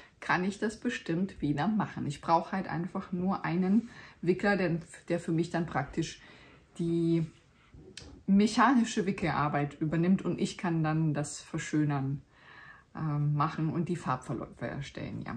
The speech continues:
das ist mal ein bisschen meine Hände entlastet und das sollte dann klappen. Wir schauen dann mal, wann's hier eintrudelt und ich mich austoben kann. Dann kam eine Frage rein zum River Valley Kall.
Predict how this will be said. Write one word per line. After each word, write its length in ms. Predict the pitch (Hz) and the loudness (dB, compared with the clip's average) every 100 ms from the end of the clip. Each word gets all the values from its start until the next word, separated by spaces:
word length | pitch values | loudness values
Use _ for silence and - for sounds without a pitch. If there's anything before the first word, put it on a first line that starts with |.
| 135 | -8
das 140 | 160 | -8
ist 160 | 175 - | -8 -4
mal 60 | 156 | -2
ein 100 | 147 | -2
bisschen 500 | 170 156 147 143 - | -2 -2 -2 -2 -4
meine 280 | 156 147 160 | -6 -2 2
Hände 240 | 277 302 | 4 4
entlastet 580 | 214 220 175 - 175 175 | 4 2 0 -2 -6 -4
und 100 | 185 | -4
das 140 | 160 - | -4 -2
sollte 220 | 151 143 | -4 -4
dann 200 | 139 - | -10 -10
klappen. 380 | - 151 165 - - - - - | -8 -4 -6 -8 -14 -20 -14 -6
Wir 80 | |
schauen 300 | 147 131 139 | -4 -2 -2
dann 140 | 143 151 | 2 2
mal, 320 | 143 160 156 | 2 2 2
wann's 360 | 151 180 196 - | 0 2 2 0
hier 220 | 196 170 | -4 -2
eintrudelt 760 | 143 214 - 214 208 233 - | 0 0 -2 -2 0 -2 -2
und 180 | 196 196 | -2 0
ich 180 | 160 160 | -2 -4
mich 260 | 165 - - - | -6 -6 -12 -12
austoben 680 | 143 - - 151 156 175 185 - - | -12 -12 -8 -4 -2 -2 -4 -10 -20
kann. 460 | - 147 123 - - - - - - - - - - - | -10 -4 -4 -6 -18 -20 -20 -20 -20 -20 -18 -16 -18 -2
Dann 300 | 208 247 247 | 4 6 6
kam 220 | 247 202 | 4 2
eine 260 | 185 202 202 | 4 4 2
Frage 520 | - 180 180 185 185 | 0 -2 2 2 0
rein 240 | 175 175 170 | 0 0 -2
zum 420 | - 180 175 165 | 0 2 2 4
River 380 | 220 226 202 156 | 4 4 2 2
Valley 420 | 160 151 151 147 _ | 0 2 2 -2 _
Kall. 720 | - - 143 131 147 254 403 | -14 -6 -4 0 2 2 2